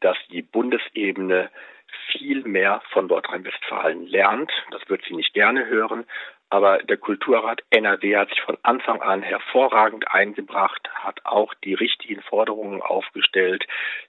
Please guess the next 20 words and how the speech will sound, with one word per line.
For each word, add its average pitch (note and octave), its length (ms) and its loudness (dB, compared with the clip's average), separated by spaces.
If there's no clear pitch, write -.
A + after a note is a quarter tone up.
Äh, F#2+ 300 2
N A#2 160 6
R G2+ 220 4
W A2 200 4
hat G#2 240 2
sich G2 100 -4
sehr B2 300 6
eingesetzt G#2+ 760 2
für G2 180 4
die G2 140 -4
Betroffenen - 840 -2
und, F#2 420 2
äh, F2+ 220 2
der F#2 100 2
Bund G2+ 300 -2
hat - 200 -4
ganz F#2 300 2
viel - 140 -6
blockiert. - 600 -6
Also G#2+ 320 4